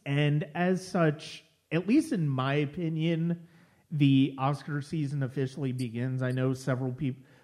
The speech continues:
for a lot of people, the Oscars are year round in terms of, you know, what's going to be,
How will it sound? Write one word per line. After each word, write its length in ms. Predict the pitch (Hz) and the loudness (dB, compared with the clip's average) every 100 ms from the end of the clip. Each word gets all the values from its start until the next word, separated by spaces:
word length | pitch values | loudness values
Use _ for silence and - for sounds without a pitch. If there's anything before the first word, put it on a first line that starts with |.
| _ | _
for 140 | 170 147 | -2 0
a 60 | |
lot 240 | 139 147 151 | 2 0 -2
of 60 | |
people, 440 | - 147 151 139 139 | -2 -2 -2 -4 -2
the 120 | 131 | 0
Oscars 680 | 127 131 - 143 139 123 | 0 -2 -6 -6 -6 -4
are 160 | 131 120 | -4 -4
year 280 | 110 117 127 | -6 -6 -6
round 760 | 123 123 131 135 135 135 135 | -6 -4 -2 0 -2 -2 -4
in 260 | 143 127 123 | -6 -8 -10
terms 560 | - 143 131 127 120 123 | -10 -8 -4 -4 -4 -4
of, 340 | 117 117 110 - _ _ _ _ - | -2 -4 -6 -14 _ _ _ _ -2
you 80 | |
know, 340 | 127 123 131 135 143 120 | 0 2 0 -4 -8 0
what's 320 | 135 143 - | 0 0 -2
going 240 | 151 143 | -2 0
to 60 | 139 | 0
be, 160 | 135 | -2